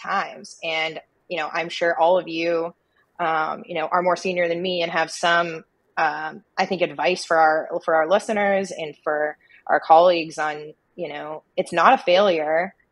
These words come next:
We need to just recognize it. We need to talk about it. And how can we handle it?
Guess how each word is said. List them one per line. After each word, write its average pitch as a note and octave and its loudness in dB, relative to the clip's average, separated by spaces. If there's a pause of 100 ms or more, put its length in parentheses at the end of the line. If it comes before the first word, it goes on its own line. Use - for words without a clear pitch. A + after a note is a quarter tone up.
We F3 -4
need F#3 0
to F3 -6
just D#3+ -6
recognize D#3 0
it. E3+ -2 (140)
We D#3 -12
need D#3 -8
to - -14
talk E3+ 4
about D3 -2
it. D3+ -6 (580)
And D#3+ -2
how E3 4
can D#3+ -8
we D3+ -8
handle D3+ -10
it? - -12